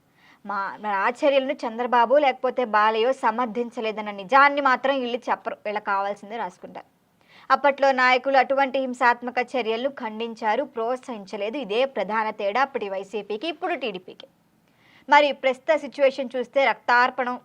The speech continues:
జగన్కు, కేసుల బాధలు అక్కడ ఎవరైతే పాల్గొంటున్నారో నిందితులుగా అన్నట్లుగా మారింది. వారించాల్సిన టో-, చోట జగన్ రెచ్చిపోవాలని సంకేతాలు ఇవ్వటం భవిష్యత్తులో మరింత హింసకు దారి తీయొచ్చన్న ఆందోళన కూడా వ్యక్తమవుతోంది.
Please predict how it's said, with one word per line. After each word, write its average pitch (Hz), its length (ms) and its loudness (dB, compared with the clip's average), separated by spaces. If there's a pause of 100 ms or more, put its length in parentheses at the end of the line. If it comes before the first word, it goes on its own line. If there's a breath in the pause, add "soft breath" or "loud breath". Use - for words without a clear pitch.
జగన్కు, 220 520 -4 (340 soft breath)
కేసుల 277 360 6
బాధలు 240 440 2 (480 soft breath)
అక్కడ 254 240 2
ఎవరైతే 240 400 2
పాల్గొంటున్నారో 233 760 0
నిందితులుగా 208 440 -6
అన్నట్లుగా 190 420 -8
మారింది. 170 360 -12 (420 soft breath)
వారించాల్సిన 277 720 6
టో-, 226 260 -4 (120)
చోట 220 120 -4 (120)
జగన్ 226 380 -2
రెచ్చిపోవాలని 233 680 0
సంకేతాలు 208 580 -6
ఇవ్వటం 247 360 -10 (140)
భవిష్యత్తులో 214 600 -6
మరింత 220 420 -6
హింసకు 220 460 -10
దారి 190 320 -2
తీయొచ్చన్న 208 560 -10
ఆందోళన 202 400 -8
కూడా 196 200 -8
వ్యక్తమవుతోంది. 185 560 -14